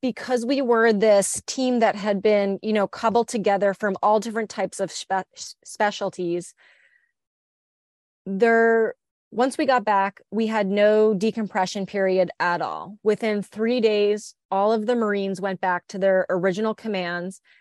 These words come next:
And these were commands that had not deployed, hadn't been through these combat experiences that they had. And with that, my Marines did not get the services that a typical unit will get when returning home,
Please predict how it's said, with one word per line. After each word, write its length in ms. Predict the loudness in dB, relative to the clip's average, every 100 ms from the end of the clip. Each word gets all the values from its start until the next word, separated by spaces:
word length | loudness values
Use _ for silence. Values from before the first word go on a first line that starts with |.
| _
And 80 | 0
these 160 | 2 2
were 120 | -2
commands 640 | -2 -2 0 -2 -4 -4
that 200 | -4 -4
had 260 | -4 -4 -2
not 220 | -2 -4
deployed, 640 | -8 -6 -2 0 -2 -4 _ _ _ _ -4
hadn't 300 | -2 -2 -2
been 160 | -2
through 360 | 0 2 2 2
these 160 | -2
combat 560 | -6 -6 -4 0 0 0 -4
experiences 920 | -10 -10 -4 -2 -2 -4 -4 -4 -4 -4
that 160 | -6 -2
they 200 | -2 -2
had. 420 | -2 -2 -2 -4 _ _ _ _ _ _ -4
And 500 | 0 0 -2 -2 -2
with 140 | -4 0
that, 300 | 0 0 -2 _ -6
my 160 | -2 0
Marines 360 | 0 0 -2 -2
did 160 | -2
not 240 | 0 -4 -4
get 160 | -6
the 120 | -6
services 720 | -6 -2 -2 -2 0 0 -2
that 360 | -2 0 0 -4 _ -6
a 100 | -4
typical 420 | -2 -4 -2 -2
unit 400 | -2 -2 -2 -2
will 160 | -2 -4
get 280 | -2 -2 -2
when 240 | -4 -6
returning 460 | -6 -8 -10 -10 -10
home, 480 | -12 -12 -12 -14